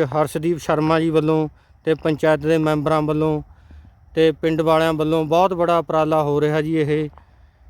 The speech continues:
ਕਿਉਂਕਿ ਇਹ ਪਾਹਾ ਪੱਕਾ ਹੋਣ ਜਾ ਰਿਹਾ ਜੀ।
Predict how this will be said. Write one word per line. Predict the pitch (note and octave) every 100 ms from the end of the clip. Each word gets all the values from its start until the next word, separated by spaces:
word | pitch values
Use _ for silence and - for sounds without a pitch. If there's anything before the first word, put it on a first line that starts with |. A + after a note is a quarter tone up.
| _ -
ਕਿਉਂਕਿ | D3 E3+
ਇਹ | E3
ਪਾਹਾ | D#3+ D3+ D#3+ D#3 D3 - -
ਪੱਕਾ | D#3+ E3 D#3+
ਹੋਣ | D#3+ D#3+
ਜਾ | D3 C#3+
ਰਿਹਾ | C#3+ D3+
ਜੀ। | D3+ D3+